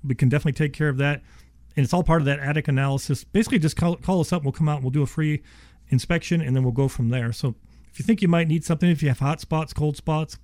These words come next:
cold floor, cold ceiling, just drafty,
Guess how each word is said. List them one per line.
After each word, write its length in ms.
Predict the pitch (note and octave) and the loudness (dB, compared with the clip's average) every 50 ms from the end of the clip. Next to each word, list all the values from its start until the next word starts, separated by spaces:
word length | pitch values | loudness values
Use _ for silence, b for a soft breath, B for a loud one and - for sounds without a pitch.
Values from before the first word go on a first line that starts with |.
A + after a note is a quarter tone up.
| - | -14
cold 300 | - - D#3 D#3 D3 C3+ | -4 0 0 0 0 -2
floor, 480 | - - E3 D#3+ D#3+ D#3+ D#3+ D#3+ D3 b b b b b b b b b b b b - - - - | -4 -4 -2 0 2 2 2 2 0 b b b b b b b b b b b b -20 -20 -18 -4
cold 260 | - - D#3 E3 C#3 | 2 4 4 4 2
ceiling, 520 | - - - D3+ D#3 D#3 D#3 D#3 D3 B2+ A2+ - | 0 0 0 2 4 4 4 4 2 2 0 -2
just 220 | C#3 - - - - - - | -4 -6 -6 -10 -20 -20 -4
drafty, 580 | - D#3 C#3 D3 D#3+ D3+ - - D#3+ D#3 D3+ | 0 0 2 2 0 0 -2 -2 0 0 -2